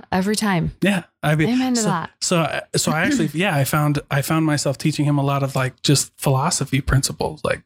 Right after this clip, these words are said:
Speaker 2: "Bro, you can't do that." Like, if you were in the dating scene, and, you know, and, uh, you know, if I were, i-,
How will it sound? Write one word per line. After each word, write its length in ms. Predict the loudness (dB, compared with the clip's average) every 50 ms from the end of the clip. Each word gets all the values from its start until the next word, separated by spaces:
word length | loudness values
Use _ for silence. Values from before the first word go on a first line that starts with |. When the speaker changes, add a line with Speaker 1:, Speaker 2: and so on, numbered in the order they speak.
| _ -2
Speaker 2:
"Bro, 200 | 0 0 0 0
you 160 | -4 -8 -6
can't 200 | -2 -2 0 0
do 140 | 0 0 0
that." 260 | 0 -2 -6 -4 -2
Like, 160 | 0 0 0 -2 -8 -18 -20 -12 -4 -2
if 160 | 0 0 2
you 100 | 2 2
were 80 | 2
in 80 | 2 0
the 80 | 0 0
dating 360 | 0 0 0 0 0 0 -2
scene, 340 | -2 -4 -2 0 0 0 -2 -4 _ _ _ _ _ _ _ _ -18 -18 -12 _ 0
and, 200 | 0 2 0 0 0
you 120 | 0 0
know, 260 | 0 0 0 -2 -6 _ _ _ _ _ _ _ 0
and, 260 | 2 2 2 2 2
uh, 300 | 0 0 0 -2 -4 -6 -8 -6 -2
you 120 | 0 0 2
know, 120 | 2 0
if 100 | 0 -2
I 200 | -2 -2 0 0
were, 260 | 2 2 0 0 -2 -4
i-, 160 | -6 -8 -8